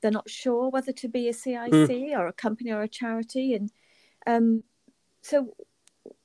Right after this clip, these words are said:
Speaker 1: uh, how would you guide them through the setup process of, yes, they, you know, becoming a C I C? How, what, what would that look like? What would you
Speaker 2: Well,
Speaker 1: advise?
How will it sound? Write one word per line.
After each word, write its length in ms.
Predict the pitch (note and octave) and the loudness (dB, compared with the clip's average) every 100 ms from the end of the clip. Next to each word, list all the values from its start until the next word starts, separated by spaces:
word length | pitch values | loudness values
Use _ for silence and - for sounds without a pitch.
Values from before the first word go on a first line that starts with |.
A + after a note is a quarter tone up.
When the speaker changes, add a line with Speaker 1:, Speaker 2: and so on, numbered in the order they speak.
| _ - | _ -10
Speaker 1:
uh, 100 | B3 | -8
how 240 | B3+ E4+ | -6 -6
would 200 | F4 C#4+ | -8 -6
you 80 | C#4 | -6
guide 380 | B3 A#3+ A#3 A#3+ | -2 -2 0 -2
them 120 | A3+ | -4
through 200 | - A3+ | -2 -2
the 80 | G#3+ | -2
setup 420 | - A3 - - | -6 -8 -6 -10
process 600 | - A3 G#3 - F#3+ - G3+ | -2 0 0 -2 -8 -6 -8
of, 120 | F#3 - _ _ _ _ _ - | -8 -12 _ _ _ _ _ 2
yes, 320 | G#3+ G3 - | 4 4 2
they, 140 | A3 G#3 - | -2 -2 0
you 140 | G#3+ | 0
know, 140 | F#3 - | 0 -4
becoming 380 | A3+ A3+ A#3+ A#3+ | -6 0 0 0
a 40 | A#3 | -2
C 220 | - A3+ | -2 0
I 160 | A3 | 0
C? 380 | A3+ - A#3 B3 | -2 -2 -2 -2
How, 180 | B3+ B3+ | -4 -6
what, 180 | B3+ C#4 - C#4 | -4 -4 -4 -8
what 120 | C4+ - | -4 -2
would 120 | C#4 | -2
that 160 | - | -2
look 280 | G#3+ A3 - | -2 -4 -6
like? 320 | G3+ F#3 F#3+ | -10 -10 -12
What 80 | B3+ | -8
would 140 | A3 - | -4 2
you 60 | |
Speaker 2:
Well, 320 | D2 D2 D2 | 4 6 4
Speaker 1:
advise? 140 | B2+ | 2